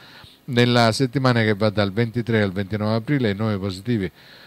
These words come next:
ogni centomila abitanti sono stati centonovantuno, otto in provincia di Palermo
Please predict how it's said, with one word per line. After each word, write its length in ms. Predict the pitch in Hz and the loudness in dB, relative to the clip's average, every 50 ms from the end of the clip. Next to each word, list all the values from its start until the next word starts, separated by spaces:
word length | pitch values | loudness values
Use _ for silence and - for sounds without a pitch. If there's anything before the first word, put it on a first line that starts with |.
| - - | -12 -6
ogni 320 | - 104 107 104 104 196 | -2 -2 0 0 -2 -2
centomila 520 | - - 123 120 113 107 113 104 107 101 101 | 0 0 0 0 0 0 -2 0 0 0 0
abitanti 540 | 92 90 107 98 123 120 113 104 92 98 92 | 0 -2 -2 0 2 2 2 0 -2 -4 -4
sono 220 | 87 104 104 101 | -2 -2 -2 -2
stati 420 | 92 - 117 107 98 85 98 90 | -2 0 0 0 0 0 -2 -6
centonovantuno, 1300 | - - - 127 123 117 110 - 113 107 101 104 104 104 104 104 104 104 - 165 143 113 95 90 85 - | -2 0 0 2 0 0 -2 -4 -4 -2 -2 0 0 0 -2 -2 -4 -4 -2 0 0 0 0 -2 -6 -4
otto 380 | - 123 120 113 - _ - 113 | 0 0 0 0 -2 _ -4 -4
in 140 | 101 92 90 | -2 -2 -4
provincia 360 | 104 101 101 104 98 95 98 | -4 -4 -4 -4 -4 -4 -4
di 120 | 95 98 | -6 -4
Palermo 520 | 87 - 104 107 113 110 104 92 92 87 | -4 -2 0 0 2 0 0 -2 -6 -14